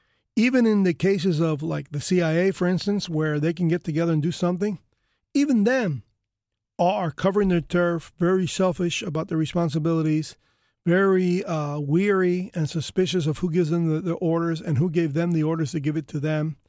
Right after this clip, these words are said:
and always covering their tracks 'cause they know they'll be abandoned if they're caught doing any of the stuff that they're asked to do. No one's gonna defend them. No one's gonna say that they gave them those orders. So even in those conspiracy theories,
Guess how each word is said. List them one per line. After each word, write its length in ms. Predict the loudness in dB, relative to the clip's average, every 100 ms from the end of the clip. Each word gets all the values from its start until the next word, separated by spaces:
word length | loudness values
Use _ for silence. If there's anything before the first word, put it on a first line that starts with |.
| _ _ _ _ -4
and 200 | 0 2
always 240 | 4 2 2
covering 300 | 2 2 2
their 140 | 2
tracks 360 | 2 0 0 -2
'cause 200 | -2 0
they 120 | 2
know 220 | 2 2
they'll 220 | 2 -2
be 160 | 0 -2
abandoned 500 | -2 0 0 2 0
if 80 | 0
they're 160 | -4
caught 420 | -6 -8 -4 -4 -2
doing 240 | 0 2
any 200 | 2 2
of 60 | 0
the 120 | -2
stuff 380 | -8 -4 -4 -4
that 140 | -6
they're 220 | -4 -4
asked 280 | -4 -6 -4
to 80 | -2
do. 360 | 0 0 -2 -8 -20 _ _ _ _ 0
No 100 | 2
one's 160 | 2
gonna 140 | 2 0
defend 480 | -2 0 0 2
them. 140 | 2 2
No 120 | 2
one's 160 | 2 0
gonna 140 | 0
say 160 | 0 -2
that 140 | -2
they 100 | -2
gave 120 | -2
them 100 | 0
those 180 | 0 2
orders. 500 | 2 0 0 -2 -6 _ _ _
So 160 | -6 -2
even 220 | 0 2
in 80 | 4
those 160 | 2
conspiracy 600 | 2 -2 0 0 0 0
theories, 760 | -4 -4 -2 0 0 -4 -10